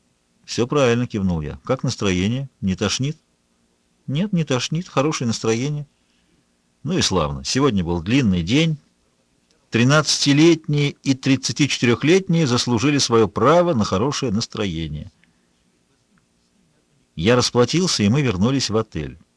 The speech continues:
Всю дорогу я поддерживал Юки за локоть. Мы дошли до ее номера, я отпер дверь. «Эй!» — позвала она. «А?» — отозвался я. «Спокойной ночи», — сказала она.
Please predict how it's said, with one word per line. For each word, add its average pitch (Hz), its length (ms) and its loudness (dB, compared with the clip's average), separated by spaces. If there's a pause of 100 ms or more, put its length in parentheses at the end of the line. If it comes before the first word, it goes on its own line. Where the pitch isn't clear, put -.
(180)
Всю - 180 -4
дорогу 117 340 2
я 98 120 2
поддерживал 92 640 -2
Юки 90 280 -4
за 85 140 -2
локоть. 143 400 -4 (640)
Мы 123 120 0
дошли 120 280 4
до 104 100 2
ее 107 200 4
номера, 151 320 2
я 104 180 2
отпер 95 300 -2
дверь. 131 300 -2 (460)
«Эй!» — 101 380 0 (500)
позвала 85 400 -2
она. 78 200 -8 (360)
«А?» — 110 280 -4 (140)
отозвался 113 500 -6
я. 110 140 -10 (580)
«Спокойной 175 640 0
ночи», — 127 320 0
сказала 92 440 -4
она. 85 220 -6